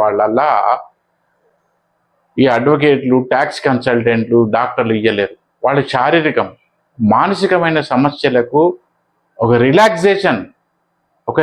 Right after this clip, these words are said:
రిక్రియేషన్, ఒక సంతోషం, ఒక ధైర్యం ఇచ్చేది కేవలం జ్యోతిషం, వాస్తు, సంఖ్యాశాస్త్రాలు మాత్రమే. ఇవి ఇట్లా ఈ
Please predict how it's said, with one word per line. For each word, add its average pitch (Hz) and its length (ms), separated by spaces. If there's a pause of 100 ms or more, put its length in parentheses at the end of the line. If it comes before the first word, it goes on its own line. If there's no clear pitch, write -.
రిక్రియేషన్, 208 640 (400)
ఒక - 80 (120)
సంతోషం, 180 640
ఒక 123 120 (140)
ధైర్యం 180 380
ఇచ్చేది 131 360 (160)
కేవలం 131 380 (160)
జ్యోతిషం, 123 480 (100)
వాస్తు, 117 380
సంఖ్యాశాస్త్రాలు 107 880
మాత్రమే. 107 400 (1000)
ఇవి 156 120 (180)
ఇట్లా 202 240 (460)
ఈ 156 40